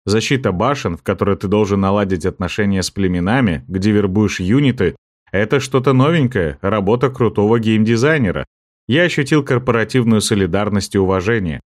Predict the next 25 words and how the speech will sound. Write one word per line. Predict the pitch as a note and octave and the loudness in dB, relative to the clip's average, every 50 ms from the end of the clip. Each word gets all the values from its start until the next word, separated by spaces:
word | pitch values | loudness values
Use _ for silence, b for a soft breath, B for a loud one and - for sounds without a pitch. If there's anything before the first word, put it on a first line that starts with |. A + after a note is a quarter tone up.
| _ _ _ _ | _ _ _ _
Только | - F#3 F3+ E3+ - F3 | 0 0 2 2 0 0
мы | E3 E3+ | 2 2
с | D#3 - | 0 0
коллегами | - D3+ C#3+ D3+ E3 E3 C#3+ C3+ A2+ A#2 A2 | 0 0 2 2 0 0 2 0 2 2 2
делали | G#2+ B2+ D3 D3 C#3 C3 | 2 2 4 4 4 4
настолки | B2+ B2 B2 A#2+ - - D#3 D3+ C#3+ - - | 4 4 4 2 2 2 2 2 2 2 -2
с | A2+ - - | -2 -2 -2
карточками | - D#3 D#3 D3+ - B2 - - - A#2 G#2 A2 A2+ | -2 -4 -4 -2 -6 -8 -8 -4 -4 0 2 4 4
и | A#2 | 2
фишками | A2 - D3 C3+ - - - A2 A2 A2 G#2+ | 2 0 -4 -4 -2 -2 0 2 2 4 4
и | A2+ | 4
видеоигры | A#2 B2 A#2+ A#2+ B2+ C3+ D3+ F3+ F3 D3+ A2+ G#2 F#2+ | 2 2 2 2 2 4 4 2 2 0 0 0 0
на | F#2 G2+ G2+ G#2+ | 2 2 0 0
экране | G2+ - D3 C#3+ B2+ A2 G#2 | 0 0 0 0 2 0 -2
компа | - - B2+ C3 B2+ B2+ D#3 B2 G2 F2+ | -2 -2 -4 -2 0 0 0 0 0 0
или | F2+ F2+ F#2+ | 0 0 -2
телефона, | F#2+ - A#2+ A#2+ B2+ B2+ B2+ E3 C#3 G2 E2 C2+ B1+ - _ _ | -2 0 0 0 0 2 2 2 2 2 0 -4 -8 -12 _ _
а | G#2+ A2+ | -2 0
Вилари | A2+ A2+ B2 B2+ D#3 F3 F3 D#3+ C3 G#2+ | 2 2 4 4 4 4 2 2 0 0
отгрохал | - A2+ A#2+ A2 G#2+ A#2 C#3 D#3 - - C3 A#2+ | 0 -2 -2 -2 0 0 0 0 0 0 0 0
долину | G#2 G#2+ A2+ A2 B2+ C#3+ C#3 B2+ A2 | 2 2 2 2 2 2 2 2 0
с | - | 0
племенами | - - A#2+ A#2 G#2 G#2+ G#2 G#2 A2+ A#2 A2+ A2 | -2 0 0 2 2 4 4 4 4 4 2 2
и | A2 | 4
народами. | G#2+ A2 A#2 B2 C3+ B2+ G#2+ E2 E2+ D#2+ D#2 D2 | 2 2 2 2 2 2 2 0 -2 -6 -6 -12